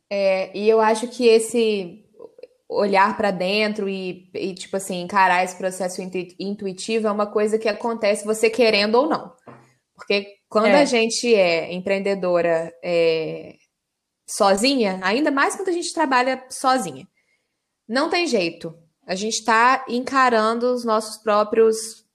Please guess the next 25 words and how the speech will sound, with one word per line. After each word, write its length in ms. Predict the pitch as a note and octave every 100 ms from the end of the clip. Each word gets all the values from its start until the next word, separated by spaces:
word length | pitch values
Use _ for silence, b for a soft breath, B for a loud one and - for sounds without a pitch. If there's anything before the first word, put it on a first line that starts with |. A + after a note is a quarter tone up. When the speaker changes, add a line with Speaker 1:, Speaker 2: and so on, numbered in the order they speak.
| _ -
Speaker 1:
demônios, 1040 | F#3 F3 F3 G#3+ G3+ F#3+ G#3+ A3+ A3+ A3
os, 140 | G#3 F3+
as 180 | F#3+
nossas, 280 | G3 F#3+ F#3
os 40 | F#3+
nossos 320 | G3 G3 F#3+
medos, 320 | G3 F#3 G3
as 120 | G3+
nossas 340 | F#3+ F#3+ G3+ G3+
inseguranças, 920 | G3+ G3 F#3+ F#3+ E3 F3 G3 G3 F#3+
o 60 |
que 120 | F#3 G3+
faz 220 | F#3 F#3
a 60 |
gente 240 | F#3+ F#3+ -
feliz 420 | F3+ F3 F#3+ G3+
é 200 | G3 G3+
isso 300 | G3 A3 G#3+
vinte 160 | G#3 A#3
e 40 |
quatro 260 | B3 C4+ C4
horas 180 | A#3+
por 140 | - D#4+
dia, 280 | C4+ E3+ D#3+
né? 240 | E3+